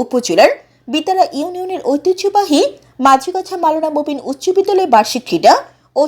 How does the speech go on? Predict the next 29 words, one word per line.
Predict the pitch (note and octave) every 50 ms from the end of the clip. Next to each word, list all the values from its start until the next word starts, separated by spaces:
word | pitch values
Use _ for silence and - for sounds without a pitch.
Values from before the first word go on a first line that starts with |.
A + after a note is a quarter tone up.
| D4 -
সাংস্কৃতিক | D#4+ C#4+ C#4+ - - - D#4 D4 -
প্রতিযোগিতা | - D4+ D4+ F4 F#4+ G4 G4+ G4+ G4+ G4+
পুরস্কার | - F#4 F#4 - - F#4+ F#4 C#4+
বিতরণী | C4 C4 - C#4+ C4+ C#4 A#4+ B4
অনুষ্ঠিত | A#3+ G#3 - - G#3 F#3+ F#3 F#3+
হয়েছে। | F3+ F3 - - - G3 E3 - - - _ _ _ _ _ _ _ _ _ _ -
বৃহস্পতিবার | A#3 B3+ E4 G4 G4 - G#4 G#4 - A4 G#4 F#4+ F4
দুপুরে | D#4+ D#4+ E4 G4 G4 G4 D4
বিদ্যালয়ের | C#4+ C#4+ - D#4 D4+ D#4 C#4+ G#3
মাঠে | D#3+ E3 - B3+ D4+ A#4+ D5 - - _ _ _ - -
আঠারো | C4 C#4 C#4+ C#4+
নম্বর | D4+ D4 D#4 D#4+ D#4 -
সাংস্কৃতিক | D#4 C#4+ C4+ - - C#4+ C#4 D4 C#4+ C#4 C4
অনুষ্ঠানে | C#4 E4+ - - G#4+ D4+ A3+ D4 C#5 - - _ _ _ _ -
প্রধান | F4 F4+ G4 G4 - - B3+
অতিথি | C#4+ C#4+ E4 E4 E4+
হিসেবে | E4 - F4 E4+ C#4+ G#3
বক্তব্য | G3 F#3 - - A#3+ F#3+ F3 D3+
রাখেন | E3 E3 - - C#4+ F#4+ C#5 - - _ _ _ _ - D4
উপজেলা | D#4+ - G#4+ G4+ G#4 G4 G#4 G4 -
সহকারী | - F#4+ F#4 F#4 F#4+ F#4 F#4 F#4 F4+
কমিশনার | E4 E4+ G#4 G4+ - A4+ C#4 A3+ C#4 A4 D5 - - _ - F#3 G#3
ভূমি | A3+ A3 F#3 G3+ D4 B4 - - - _ _ - C4
ও | D4 C#4 D4
বিদ্যালয়ের | D4 D4 D#4 D#4 D#4 D#4 C#4+
ম্যানেজিং | C4+ C4 C4+ - - E4+ -
কমিটির | F#4 E4 E4+ E4 E4+ E4 - -
সভাপতি | G#3+ G3+ C#4 C#4+ C#4 - - - - C#4+ G#4 D5+ D5+ - - _ _ _ B3+ C4+
বাপ্পি | C4 C4 C4+ - E4